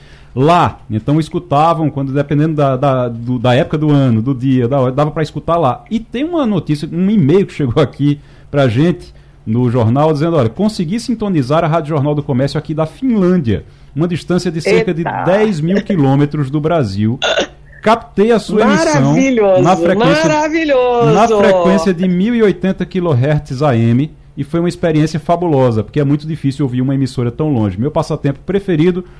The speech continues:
Speaker 1: é escutar emissoras estrangeiras, tais como a Rádio Jornal. Mika Macla-, McLeinen, por e-mail, mandou aqui pra gente. Você tá sendo ouvida na Finlândia agora. Maurício Garcia.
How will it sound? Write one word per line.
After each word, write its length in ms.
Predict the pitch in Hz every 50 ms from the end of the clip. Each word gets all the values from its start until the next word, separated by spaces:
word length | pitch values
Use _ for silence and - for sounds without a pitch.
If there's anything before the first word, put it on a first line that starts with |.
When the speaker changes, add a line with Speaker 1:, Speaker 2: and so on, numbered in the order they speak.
| - - -
Speaker 1:
é 100 | 147 165
escutar 380 | 156 - 170 156 - 165 160
emissoras 480 | 160 160 151 143 - 160 156 147 147 143
estrangeiras, 600 | 156 - - 156 143 117 110 131 139 139 143 143
tais 260 | - - 139 143 135
como 180 | - - 131 143
a 40 | 123
Rádio 200 | 120 131 120 120
Jornal. 400 | 151 139 120 131 139 151 151 - - - - - -
Mika 680 | - 120 135 147 175 220 285 285 - - 262 262 - - - -
Macla-, 1120 | 156 156 165 170 175 175 180 180 208 220 - - - - 170 147 143 147 156 160 156 147
McLeinen, 680 | 139 143 180 - 165 151 156 175 175 151 127 107 90 78 - - - - - -
por 140 | - 139 151
e-mail, 480 | 175 175 123 135 147 147 147 151 156 156 - - - - - -
mandou 260 | 143 143 131 135 143
aqui 180 | 131 127 - 143
pra 220 | - 160 156 135
gente. 400 | 113 117 117 120 - - - - - - - - -
Você 140 | - - 135
tá 140 | - 151
sendo 240 | 143 - 160 151 151
ouvida 280 | 147 123 117 131 131 139
na 120 | 143 143
Finlândia 560 | 139 - - 180 165 143 131 131 127 117 127
agora. 340 | 123 107 92 92 90 82 - - - - - -
Maurício 320 | 113 127 139 156 180 180
Garcia. 380 | - 147 117 - - 78 67 -